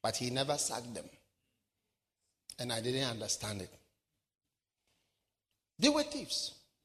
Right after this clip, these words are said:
some of them. Yeah. In fact, one day I even showed him, "This one has stolen this medicine." He never sacked them till he died.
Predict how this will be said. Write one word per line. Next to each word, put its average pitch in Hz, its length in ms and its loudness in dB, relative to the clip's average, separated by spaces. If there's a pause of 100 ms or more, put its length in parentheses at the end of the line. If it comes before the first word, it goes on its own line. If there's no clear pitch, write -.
(160)
some 165 240 -2
of 101 160 -6
them. 104 100 -10 (1300)
Yeah. - 100 -8 (720)
In 214 80 2
fact, 220 160 6
one 226 160 2
day 208 100 8
I 185 120 8
even 202 220 4
showed 185 240 0
him, 156 260 -2
"This 165 160 -4
one 160 180 2
has - 220 -6 (400)
stolen 139 400 0
this - 440 -2 (760)
medicine." 110 560 -4 (300)
He 127 120 0
never 139 240 6
sacked 135 300 2
them 117 220 0
till 117 160 4
he 120 140 0
died. 117 360 0